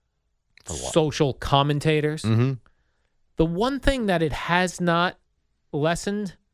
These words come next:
Speaker 2: uh, for the things you can say and talk about, rap music.
Speaker 1: Uh, what do you mean you can't talk about it?
Speaker 2: Well, I'm saying, like, rap music is still as insane as it's
Speaker 1: Oh, the lyrics are
Speaker 2: ever
Speaker 1: nuts.
Speaker 2: been.
Speaker 1: The lyrics are absolutely nuts.
Speaker 2: Actually, I would actually say, like, rap
Speaker 1: They might be
Speaker 2: music,
Speaker 1: worse.
Speaker 2: right,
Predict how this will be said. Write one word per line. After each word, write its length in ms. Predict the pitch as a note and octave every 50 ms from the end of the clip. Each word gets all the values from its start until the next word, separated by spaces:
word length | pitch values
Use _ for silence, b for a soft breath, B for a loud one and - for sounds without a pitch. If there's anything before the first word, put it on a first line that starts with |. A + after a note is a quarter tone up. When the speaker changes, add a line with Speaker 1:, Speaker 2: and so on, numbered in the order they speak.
| _ _ _ _ _ _ _ _ _ _ - -
Speaker 2:
uh, 240 | D#3 D3+ D3 - -
for 260 | - - D#3 D3+ C#3+
the 140 | B2 C#3 C3
things 380 | - - E3+ E3+ F3 D3+ -
you 80 | E3 D3
can 220 | - - D#3 C#3+
say 340 | - - - D#3+ D#3 E3 D#3+
and 100 | D3+ C3
talk 180 | - D#3+ D#3+ D#3+
about, 260 | E3+ F#3 F#3+ F3 _ _ _ -
rap 320 | - A2+ D3 E3+ F3+ - -
music. 500 | A#2+ G2+ F#2 - - F2+ _ _ _ _ _ _ _ _ _ _ _ _ _ _ _ _ _ _ _ _ _ _ _ _ _ _ _ _ _ _ -
Speaker 1:
Uh, 120 | - - A2
what 100 | G#2+ A2
do 60 | A2
you 20 |
mean 120 | G#2 G2 F#2+
you 60 | F2
can't 220 | - - F#2 E2
talk 160 | - F2+ E2+ D#2+
about 220 | D#2+ D2+ C#2+ C#2+ C#2+
it? 100 | B1 - - _ -
Speaker 2:
Well, 80 | G3+
I'm 60 | G#3
saying, 220 | F3 - A3+ G#3+ F#3+
like, 160 | E3+ D3+ -
rap 320 | C#3 C3+ E3+ G3 G3+ -
music 400 | F#3+ F3+ F3+ D#3+ D3 D#3 C#3 - _ _ _ -
is 140 | D3+ C3
still 320 | - - - - F#3 F3 E3
as 180 | D3+ C#3+ B2 B2+
insane 540 | C#3 C3+ A#2+ - - - D#3 D#3 D#3 D3+ D3
as 160 | C#3+ B2+ A#2+
it's 100 | C3+ B2
Speaker 1:
Oh, 60 | A#2+
the 80 | G#2+ G#2+
lyrics 380 | G#2 A#2 C3 B2+ G#2+ F#2+ - -
are 60 | -
Speaker 2:
ever 140 | E2+ E2+ F#2
Speaker 1:
nuts. 300 | G2+ G#2 - G3 D3+ A2
Speaker 2:
been. 80 | G#2 G#2+
Speaker 1:
The 120 | G#2+ G2+
lyrics 460 | F2+ F2+ G#2 A2+ A#2+ B2 A2+ - -
are 140 | G#2 G2 - -
absolutely 680 | G2+ G2+ G#2+ G2 - - - A#2 G#2 G2 G2+ - F2+ F2
nuts. 320 | E2 E2 D#2 - - - -
Speaker 2:
Actually, 320 | A3+ B3+ - - C#4 A#3+
I 40 | A3
would 140 | G#3 G#3 F#3
actually 320 | F#3 F#3+ F3 D#3 - F#3
say, 180 | D#3 - F#3+ F3+
like, 220 | D#3+ D3+ D3 C3+ -
rap 200 | C#3 B2 C3 D3+
Speaker 1:
They 40 | C3+
might 100 | D3 D#3+ C3
be 60 | B2+
Speaker 2:
music, 220 | - G2 A2+ A2+ G2+
Speaker 1:
worse. 300 | F2 - - - - -
Speaker 2:
right, 340 | E3 D#3+ E3+ E3 A#2 -